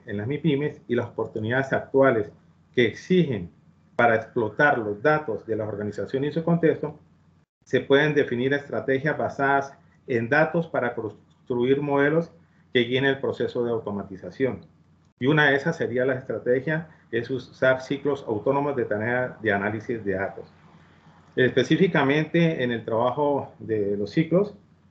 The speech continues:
eh, se proponen, mm, o se especifican tres acodas para gestionar la automatización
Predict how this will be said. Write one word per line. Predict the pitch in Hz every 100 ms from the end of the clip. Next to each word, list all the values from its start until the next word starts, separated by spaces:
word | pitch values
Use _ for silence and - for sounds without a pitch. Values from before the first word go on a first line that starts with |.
| _ -
eh, | 117 113 113
se | 131
proponen, | 123 123 113 135 135 143 143 - _ _ _ - -
mm, | 120 117 117 120
o | 113 120
se | 117 117
especifican | - 117 113 139 135 147 143 131
tres | 147 147 143 - - -
acodas | 123 156 139 139 - - _ _ _ _ _ _
para | 127 117
gestionar | 117 120 - 113 120
la | 143
automatización | 139 135 117 107 107 - - 147 160